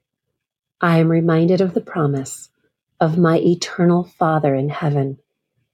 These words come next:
to those who suffer for righteousness' sake. As a daughter of God, living upon this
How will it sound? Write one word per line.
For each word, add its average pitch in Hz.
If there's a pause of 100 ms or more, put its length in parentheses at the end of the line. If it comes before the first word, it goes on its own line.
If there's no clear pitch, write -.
(300)
to -
those 185
who 190
suffer 147 (560)
for 160
righteousness' 151
sake. 135 (1700)
As 165
a 190
daughter 147
of 139
God, 131 (1300)
living 190
upon 170
this 160